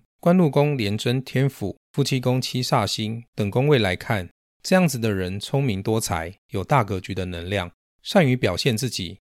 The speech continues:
也擅长与人交流。出社会后能在不同的领域有所发挥，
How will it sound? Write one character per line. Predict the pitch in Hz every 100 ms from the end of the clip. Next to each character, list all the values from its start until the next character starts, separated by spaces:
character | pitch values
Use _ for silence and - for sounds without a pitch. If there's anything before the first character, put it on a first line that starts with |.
| _
也 | 107
擅 | 104 165
长 | 123 107 101
与 |
人 | 95 98
交 | 120 120
流。 | 98 87 - _ _ _
出 | 196
社 | 185 180
会 | 156 131
后 | 139 107
能 | 101 95
在 | 117
不 | 113
同 | - 101
的 | 98
领 | 90 90
域 | 110 90
有 | 95
所 | 101 92
发 | 82 104
挥， | 104 104 110